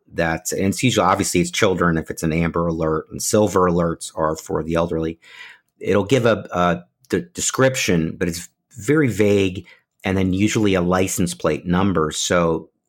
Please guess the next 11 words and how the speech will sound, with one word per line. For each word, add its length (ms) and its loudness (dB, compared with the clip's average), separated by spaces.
all 180 2
you 100 0
can 160 2
really 260 2
do 240 2
is 160 -2
look 200 -2
out 280 -2
for 580 -2
a 60 -6
car 640 0